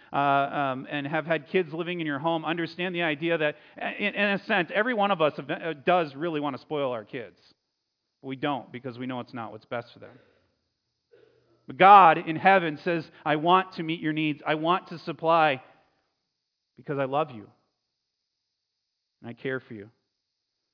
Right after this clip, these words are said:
John Newton, who was the writer of Amazing Grace,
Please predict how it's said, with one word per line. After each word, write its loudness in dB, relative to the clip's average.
John 0
Newton, -6
who -10
was -8
the -10
writer 0
of -8
Amazing -8
Grace, -10